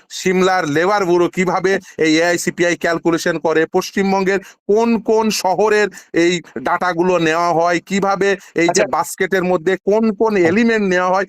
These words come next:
Speaker 1: তিনি একেবারে হাতে ধরে আমাকে বুঝিয়েছিলেন। শুধু
Speaker 2: আচ্ছা।
Speaker 1: তাই না, আমি সেই মানুষটির প্রতিও কৃতজ্ঞ। এবং
Speaker 2: অবশ্যই,
Speaker 1: আরেকজন মারা
Speaker 2: অবশ্যই।
Speaker 1: গেছেন বুদ্ধদেব ভট্টাচার্য,
Speaker 2: হ্যাঁ।
Speaker 1: তিনি চেয়েছিলেন যে কর্মচারীরা তাদের আইনসঙ্গত অধিকার হিসেবেই ডিএ পাক।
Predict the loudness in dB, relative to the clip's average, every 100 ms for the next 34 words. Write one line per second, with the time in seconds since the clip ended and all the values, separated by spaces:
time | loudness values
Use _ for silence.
0 | -10 _ -2 0 0 0 -2 -2 -6 -2
1 | 0 2 0 0 -2 -2 0 -2 -2 -4
2 | -6 -8 _ -4 -2 0 0 0 -2 -2
3 | -4 -4 -4 -2 -2 -2 -4 -2 -4 -2
4 | -2 -2 -4 -20 _ -2 0 0 2 2
5 | 2 0 0 0 0 2 0 0 0 0
6 | -2 -6 _ -12 -4 -2 0 0 0 -2
7 | -2 -2 -2 -2 -2 -2 -2 -4 -2 0
8 | 2 0 -2 _ -2 0 0 0 0 0
9 | -4 _ _ -2 0 0 -2 -2 0 0
10 | 0 0 0 0 0 -2 -2 0 0 -2
11 | -2 -4 -2 -2 0 0 0 -2 -2 0
12 | 0 -2 -2 -2 -2 0 -4